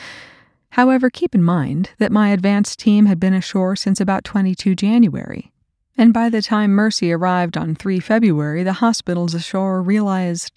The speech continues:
that the only chance of keeping a number of their patients alive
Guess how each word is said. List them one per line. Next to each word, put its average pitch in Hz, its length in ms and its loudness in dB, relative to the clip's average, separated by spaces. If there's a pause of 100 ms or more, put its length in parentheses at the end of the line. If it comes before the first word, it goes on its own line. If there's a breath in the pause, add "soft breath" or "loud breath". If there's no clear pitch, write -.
that 185 160 -2
the 208 120 -2
only 240 280 4
chance 220 380 0
of 143 140 -8
keeping 156 340 -2
a 147 60 -2
number 185 340 4
of 143 80 -6
their 143 160 -6
patients 143 460 -8
alive 139 640 -8